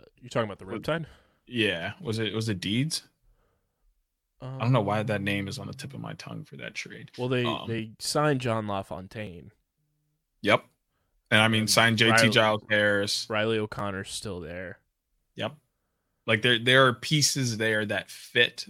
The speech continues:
Speaker 2: this team very
Speaker 1: And the,
Speaker 2: well.
Speaker 1: oh, they traded for Kyle Matisse.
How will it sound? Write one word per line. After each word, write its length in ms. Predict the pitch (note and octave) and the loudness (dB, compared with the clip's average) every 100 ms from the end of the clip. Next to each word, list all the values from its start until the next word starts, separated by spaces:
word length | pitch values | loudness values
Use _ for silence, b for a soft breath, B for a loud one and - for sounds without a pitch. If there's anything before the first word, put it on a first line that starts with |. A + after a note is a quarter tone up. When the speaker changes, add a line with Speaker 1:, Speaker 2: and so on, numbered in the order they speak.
| - | -6
Speaker 2:
this 160 | G#2+ | -6
team 300 | - A#2 A2+ | -4 -4 -4
very 140 | G#2+ G2 | -2 0
Speaker 1:
And 140 | C3 | 0
the, 40 | |
Speaker 2:
well. 320 | G2 G#2+ B2+ C#3+ | 0 0 2 8
Speaker 1:
oh, 340 | E3 C3 B2 | 10 10 6
they 240 | A#2+ A#2 A#2 - | 0 -2 -6 -8
traded 360 | - C3+ A#2+ | -2 -2 -2
for 120 | - | -4
Kyle 380 | G#2+ A#2 A2 G#2 _ | -8 -4 -4 -6 _
Matisse. 680 | E2+ - C3 F#2+ - - | -18 -12 -12 -12 -16 -20